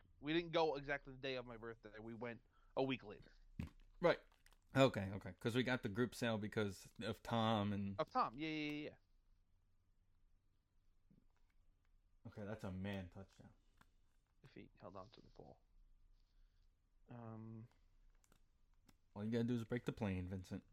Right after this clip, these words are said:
Speaker 2: All you gotta do is break the plane.
Speaker 1: And then number one, we knew it was gonna be Butch Goring. I mean, that's just
Speaker 2: I mean, it's the helmet alone, not even the guy. <laughs>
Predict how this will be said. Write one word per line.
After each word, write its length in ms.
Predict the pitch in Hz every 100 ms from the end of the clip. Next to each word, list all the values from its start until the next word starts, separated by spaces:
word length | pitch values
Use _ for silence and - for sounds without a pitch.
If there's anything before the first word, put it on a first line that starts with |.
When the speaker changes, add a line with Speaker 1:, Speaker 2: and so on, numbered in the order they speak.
| -
Speaker 2:
All 60 | 101
you 40 |
gotta 140 | 95 98
do 100 | 95
is 80 |
break 240 | 95 95 -
the 80 | 104
plane. 400 | - 98 98 - - -
Speaker 1:
And 120 | 180
then 120 | 180 185
number 240 | 196 180
one, 420 | 165 160 156 143
we 120 | 135 135
knew 280 | 131 123
it 40 | 113
was 140 | 117
gonna 200 | 117 110 98
be 300 | 98 95 98 - -
Butch 180 | - -
Goring. 320 | 78 - 64 - 104
I 40 |
mean, 140 | 110 101
that's 140 | 110
just 380 | - - - - - - - - - - -
Speaker 2:
I 60 |
mean, 260 | 110 98 95 -
it's 380 | 120 - - - -
the 100 | 117
helmet 400 | - 120 131 104
alone, 440 | 92 98 104 143 - - - -
not 180 | 107 120
even 180 | 110 92
the 60 |
guy. 320 | 95 123 - - - -
<laughs> 80 | -